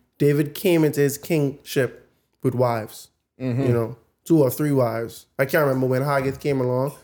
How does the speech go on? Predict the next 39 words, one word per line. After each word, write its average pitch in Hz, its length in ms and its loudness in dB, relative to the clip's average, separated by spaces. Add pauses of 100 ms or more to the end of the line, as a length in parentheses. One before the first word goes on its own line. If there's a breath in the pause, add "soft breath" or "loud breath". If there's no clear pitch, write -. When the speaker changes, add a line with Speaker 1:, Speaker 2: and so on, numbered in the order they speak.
(120)
Speaker 1:
but 147 120 2
she's 160 260 0
probably 135 300 2
his, 135 220 -2
his 165 120 -8
second 147 380 0
wife. 135 280 2 (180)
<coughs> - 180 -10
Excuse 185 600 2
me. 160 300 0
She 170 160 0
was 185 80 2
probably 160 280 2
his 151 120 0
second 147 300 2
wife 139 420 -2 (160)
after 131 300 0
Michal, 139 680 0 (180 loud breath)
which 139 140 -4
would 123 140 0
be, 127 100 2
like, 120 200 2
his 143 100 0
first 147 320 0
kinda 135 240 0
active 123 420 -4
wife 120 380 -2
as 117 220 -4
king. 156 340 0 (1300 loud breath)
And 139 160 0
so, 135 420 2 (500)
if 139 140 0
he 202 120 2
had 196 180 4
children 170 340 0
right 143 160 4
away, 160 460 0 (880)
you 135 120 0
know, 123 300 -2